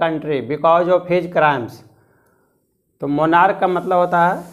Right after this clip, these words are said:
सम्राट। तो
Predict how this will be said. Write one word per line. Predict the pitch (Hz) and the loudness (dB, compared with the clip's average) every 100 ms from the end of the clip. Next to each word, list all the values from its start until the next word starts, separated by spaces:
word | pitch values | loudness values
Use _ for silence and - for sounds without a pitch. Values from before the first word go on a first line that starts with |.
| - - _ _ _ - | -20 -20 _ _ _ -6
सम्राट। | 175 175 165 160 107 - - - _ _ _ _ _ _ _ _ _ _ _ _ _ _ _ _ _ _ _ _ _ _ _ _ _ _ _ _ _ _ _ _ _ _ _ | -4 0 2 4 2 -6 -20 -20 _ _ _ _ _ _ _ _ _ _ _ _ _ _ _ _ _ _ _ _ _ _ _ _ _ _ _ _ _ _ _ _ _ _ _
तो | - | -14